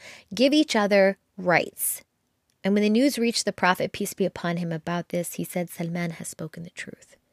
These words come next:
But what Salman was really doing, right? What he really was doing was repeating what he had heard from the Prophet, peace be upon him, who taught the companions the importance of this type of holistic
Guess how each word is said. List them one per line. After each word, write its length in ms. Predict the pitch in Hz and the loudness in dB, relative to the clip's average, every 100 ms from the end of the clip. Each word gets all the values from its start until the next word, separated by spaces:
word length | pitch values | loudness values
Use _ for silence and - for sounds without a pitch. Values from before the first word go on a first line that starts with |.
| _ - - - - | _ -20 -18 -8 4
But 120 | 262 | 4
what 100 | 320 | 6
Salman 300 | 370 381 427 | 2 2 4
was 140 | 302 | 2
really 260 | 175 180 214 | 2 2 2
doing, 480 | 196 185 214 262 320 _ _ - | 0 0 0 -2 -6 _ _ -4
right? 300 | 190 220 240 _ _ - _ _ _ _ | 0 0 -2 _ _ -20 _ _ _ _
What 160 | - 220 | -2 0
he 80 | 220 | 0
really 260 | 226 220 | 2 2
was 200 | 226 220 | 2 0
doing 260 | - 208 208 | 0 0 0
was 160 | 196 196 | -2 -4
repeating 380 | - 196 196 | -4 -2 0
what 80 | 190 | 0
he 100 | 175 | 0
had 120 | 165 | -2
heard 180 | 156 165 | -2 -6
from 120 | - | -8
the 60 | 185 | -10
Prophet, 460 | - - 269 - - | -4 -2 0 -2 -2
peace 160 | 175 | -6
be 100 | - | -6
upon 240 | - - - | -8 -8 -8
him, 80 | 165 | -8
who 80 | 185 | -8
taught 320 | - 170 - | -4 -4 -4
the 80 | 170 | -8
companions 680 | 175 - 160 160 151 - - - - - | -8 -8 -8 -8 -8 -10 -14 -18 -20 -6
the 80 | 180 | -4
importance 520 | 180 - 180 185 - - | -2 0 -2 -2 -8 -4
of 220 | 170 165 | -4 -4
this 240 | - - | -8 -8
type 420 | - - 175 190 - | -10 -8 -8 -8 -8
of 280 | 165 160 - - - _ - | -6 -6 -8 -16 -20 _ -4
holistic 960 | 190 180 180 185 190 175 - - 160 | 2 2 2 -2 -6 -8 -8 -8 -10